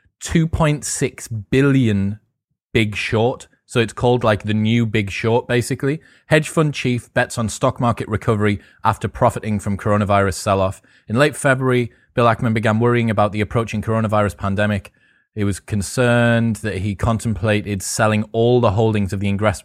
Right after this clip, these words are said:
investment group he founded almost two decades ago. Instead, working from his study from home, Mister Ackman made a series of trades designed to hedge Pershing Square's portfolio,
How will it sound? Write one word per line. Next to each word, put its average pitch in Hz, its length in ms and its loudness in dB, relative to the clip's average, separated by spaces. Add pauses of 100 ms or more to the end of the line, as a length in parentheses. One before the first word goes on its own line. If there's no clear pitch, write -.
investment 107 400 -2
group 101 180 -2
he 104 60 -4
founded 98 320 -2
almost 101 240 -2
two 110 140 -4
decades 101 340 -2
ago. 95 260 0 (320)
Instead, 123 540 0 (220)
working 117 260 0
from 120 120 -2
his 107 100 -2
study 113 220 -2
from 107 160 -2
home, 101 300 2 (360)
Mister 131 240 0
Ackman 131 320 0
made 110 180 2
a 101 40 0
series 131 420 0
of 110 80 -2
trades 113 360 0
designed 107 340 0
to 107 100 -2
hedge 131 480 -2
Pershing 120 500 0
Square's 110 480 0
portfolio, 101 760 0